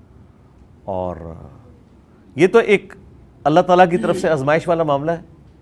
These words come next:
अल्लाह ताला ने बनी इसराइल को उस वक्त जब वो अल्लाह के चुने हुए बंदे थे, नबियों की नाफरमानी करने के सबब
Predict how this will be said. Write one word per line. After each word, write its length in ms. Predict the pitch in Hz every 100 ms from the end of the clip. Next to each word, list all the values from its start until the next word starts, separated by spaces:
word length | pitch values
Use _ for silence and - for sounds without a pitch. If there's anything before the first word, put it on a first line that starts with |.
| -
अल्लाह 180 | 123 135
ताला 240 | 143 151
ने 160 | 151 151
बनी 200 | 127 139
इसराइल 380 | 139 131 143 151
को 300 | 156 151 - - - - - _ -
उस 220 | 165 - 156
वक्त 340 | 190 - - - _
जब 260 | 107 147 127
वो 300 | 156 170 -
अल्लाह 220 | 147 151 170
के 100 | 165
चुने 280 | 165 160
हुए 140 | 196 202
बंदे 280 | 151 135 127
थे, 180 | 107 - - - - _ - - -
नबियों 400 | 131 135 170 180
की 140 | 175
नाफरमानी 580 | 165 151 151 139 139 165
करने 320 | 160 139 151
के 100 | 156
सबब 380 | 151 151 139 90